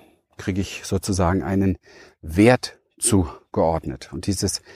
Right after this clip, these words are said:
Wert hat ja was mit Werten zu tun und mit Bewerten zu tun. Also letztendlich, woher kommen diese ganzen Annahmen, die wir über uns frühkindlich auch schon entwickeln?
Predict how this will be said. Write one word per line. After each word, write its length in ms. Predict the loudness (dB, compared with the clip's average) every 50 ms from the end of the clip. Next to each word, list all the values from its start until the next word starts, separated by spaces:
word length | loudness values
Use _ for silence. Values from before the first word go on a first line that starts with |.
| -20 -20 -20 -20 -20 _ _
Wert 540 | -6 2 6 8 8 8 6 4 2 -2 -2
hat 140 | 0 2
ja 100 | 4 4
was 180 | 4 2 2 2
mit 220 | 2 0 0 -2 -8 -6
Werten 640 | -2 2 4 6 6 6 4 4 2 2 2 2 0
zu 140 | -2 -6 -6
tun 420 | -6 -4 -4 -2 -2 -2 -2 -6 -8 _ _ -20 -10 -4
und 280 | -2 -2 -2 0 2 2
mit 240 | 4 4 2 0 -6 -20 -20 -20 -20 _ _ -8
Bewerten 1080 | 2 4 6 6 6 4 0 -4 _ -6 0 2 4 4 4 2 0 -4 -6 -6 -6
zu 140 | -8 -10 -10
tun. 360 | -10 -8 -6 -6 -6 -6 -8 -14 _ -20 -20 -20 -20 -20 -20 -8
Also 200 | -4 -2 0 4
letztendlich, 580 | 4 6 4 4 4 2 2 2 2 2 2 2
woher 180 | 2 4 4 2
kommen 260 | 2 2 2 2 4
diese 220 | 4 2 4 4
ganzen 420 | 6 6 6 6 4 4 2 2 2
Annahmen, 640 | 4 4 6 6 6 6 4 4 4 4 4 4
die 160 | 4 2 2
wir 80 | 2 2
über 220 | 2 2 2 2
uns 220 | 2 0 0 -2 -4
frühkindlich 760 | -8 -8 -8 -8 -8 _ -2 0 0 0 0 0 -2 0 0
auch 120 | -2 -2
schon 160 | -2 -2 -2
entwickeln? 580 | -2 -2 -4 -4 -4 -2 0 0 0 0 0 -2